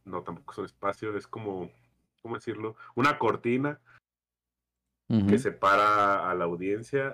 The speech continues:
Speaker 1: de la obra, por así decirlo, de, en pocas palabras.
Speaker 2: Pues sí,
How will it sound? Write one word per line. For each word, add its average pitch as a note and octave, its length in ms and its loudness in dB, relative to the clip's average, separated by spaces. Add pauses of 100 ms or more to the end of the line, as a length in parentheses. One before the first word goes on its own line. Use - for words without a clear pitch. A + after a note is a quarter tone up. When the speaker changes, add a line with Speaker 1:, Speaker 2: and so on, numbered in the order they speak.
Speaker 1:
de G#2+ 840 -2
la - 160 -14
obra, - 280 -12 (960)
por F2+ 120 0
así F2 160 -4
decirlo, E2+ 360 -6 (120)
de, F2 140 0
en E2+ 140 -6
pocas - 280 -14
palabras. D#2+ 360 -12 (2500)
Speaker 2:
Pues G#2 160 8
sí, A#2+ 240 6